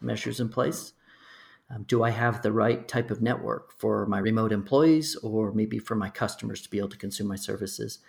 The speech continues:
And a lot of businesses are looking forward and saying, "How do I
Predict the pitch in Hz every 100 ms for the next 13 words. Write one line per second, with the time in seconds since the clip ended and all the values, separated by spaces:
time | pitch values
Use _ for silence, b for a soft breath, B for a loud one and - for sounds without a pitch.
0 | B B B B B - 147 151 196 233
1 | 127 - - _ _ 123 131 127 120 123
2 | 110 113 117 127 123 117 110 - 131 156
3 | 151 147 - 120 113 107 107 _ _ _
4 | 123 143 147 127 113